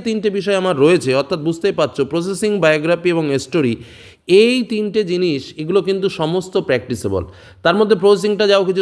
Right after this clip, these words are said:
তুমি করতে পারো, কিন্তু বায়োগ্রাফি এবং স্টোরি কিন্তু প্র্যাকটিস ছাড়া সম্ভব নয়, কারণ বায়োগ্রাফিতে এত মহাপুরুষরা রয়েছে আমাদের যে একটা দুটো পড়ে আমি রিস্ক নিয়ে বলতে পারবো না যে এটাই আসবে, যে কারণে বায়োগ্রাফি এবং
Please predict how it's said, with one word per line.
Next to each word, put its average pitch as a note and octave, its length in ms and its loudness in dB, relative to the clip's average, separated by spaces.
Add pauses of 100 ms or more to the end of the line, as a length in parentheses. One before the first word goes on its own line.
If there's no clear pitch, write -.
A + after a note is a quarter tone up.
তুমি G3 120 0 (160)
করতে F3+ 260 -4
পারো, E3+ 180 0
কিন্তু F#3+ 160 -2 (100)
বায়োগ্রাফি F3 500 2
এবং G3+ 100 -2 (180)
স্টোরি G3 260 -4
কিন্তু F#3+ 160 -2 (100)
প্র্যাকটিস D3+ 400 -2
ছাড়া E3+ 160 2
সম্ভব C#3+ 320 0
নয়, B2 140 0
কারণ D3+ 140 2 (100)
বায়োগ্রাফিতে D#3+ 500 0 (100)
এত - 100 -6
মহাপুরুষরা E3+ 600 -2 (100)
রয়েছে E3 300 0
আমাদের B2+ 240 0 (580)
যে C3 200 6 (720)
একটা E3 180 0
দুটো E3+ 200 0 (100)
পড়ে E3+ 220 2
আমি D#3+ 100 2 (280)
রিস্ক D3+ 220 -2
নিয়ে C#3+ 160 0
বলতে C#3 140 0
পারবো C#3 180 2
না C3 120 0
যে B2 40 2
এটাই A#2 280 0
আসবে, F#2 180 -8 (120)
যে C#3 100 2
কারণে E3 180 2
বায়োগ্রাফি D#3 540 0
এবং F#3 100 -2